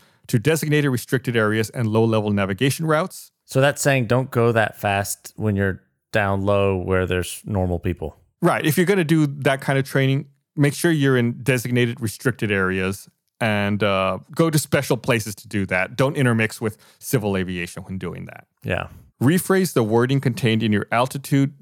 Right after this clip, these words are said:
Speaker 1: airspeed limitations and delineate explicitly those instances wherein airspeeds in excess of the ten thousand feet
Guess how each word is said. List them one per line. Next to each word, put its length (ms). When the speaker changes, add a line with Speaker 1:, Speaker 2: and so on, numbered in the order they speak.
Speaker 1:
airspeed 520
limitations 760
and 360
delineate 640
explicitly 580
those 220
instances 480
wherein 360
airspeeds 500
in 80
excess 380
of 120
the 80
ten 240
thousand 380
feet 360